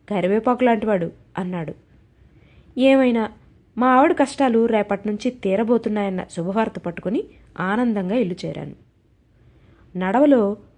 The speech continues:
కొయ్య స్తంభానికి చేరబడి మా ఆవిడ ఎవరితోనో మాట్లాడుతోంది. ఎదురుగ్గా గంగాళం బోర్లించి దానిమీద తాపీగా కూర్చొని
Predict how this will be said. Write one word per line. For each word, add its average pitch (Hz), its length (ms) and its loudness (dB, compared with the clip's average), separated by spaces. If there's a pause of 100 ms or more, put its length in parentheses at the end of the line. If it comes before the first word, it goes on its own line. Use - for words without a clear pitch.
(260)
కొయ్య 233 220 4
స్తంభానికి 262 580 0
చేరబడి 214 480 0 (360)
మా 202 80 -2
ఆవిడ 214 520 0 (280)
ఎవరితోనో 262 440 2
మాట్లాడుతోంది. 180 800 -6 (720)
ఎదురుగ్గా 196 600 0 (500)
గంగాళం 302 420 2
బోర్లించి 262 720 2 (260)
దానిమీద 247 360 4
తాపీగా 233 600 0
కూర్చొని 214 580 -4